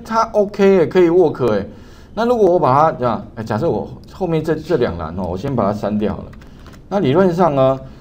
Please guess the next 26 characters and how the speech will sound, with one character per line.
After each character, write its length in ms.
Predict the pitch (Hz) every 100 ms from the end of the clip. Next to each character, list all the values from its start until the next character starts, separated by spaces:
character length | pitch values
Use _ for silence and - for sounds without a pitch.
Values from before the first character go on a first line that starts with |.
| - - - -
那 120 | 196
是 160 | 202 214
不 60 | 202
是 100 | 190
说 180 | 185
我 160 | 185 131
只 160 | 123 147
要 140 | 151
向 240 | 151 165
右 180 | 143 135
拉 220 | 120 113
的 100 | 117
时 100 | 104
候 120 | 113 104
呢， 180 | 90 90 -
它 140 | - 170
应 100 | 185
该 180 | 175 175
会 140 | 175
自 160 | 165 165
动 160 | 156
帮 160 | 139 139
我 80 | 135
把 200 | 113 90
什 120 | 95
么？ 120 | 87